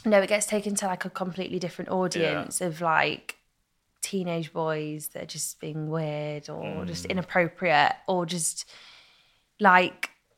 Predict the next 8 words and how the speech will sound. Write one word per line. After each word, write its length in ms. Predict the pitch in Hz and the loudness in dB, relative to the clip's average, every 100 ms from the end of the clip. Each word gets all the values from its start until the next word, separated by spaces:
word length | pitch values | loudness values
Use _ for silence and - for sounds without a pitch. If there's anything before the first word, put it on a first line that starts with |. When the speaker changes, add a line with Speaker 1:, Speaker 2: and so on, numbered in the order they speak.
| _ _ - | _ _ 4
Speaker 1:
I've 220 | 233 - | 4 6
been 260 | 262 262 262 | 6 6 4
quite 440 | - 254 226 214 | 6 12 12 10
lucky 840 | 214 214 208 - 185 180 170 170 - | 4 4 4 -2 -2 0 -2 -6 -4
with 140 | 196 | -6
the 60 | 175 | 2
fact 380 | - 175 - - | 4 4 2 0
that 360 | 180 175 - | 2 2 -2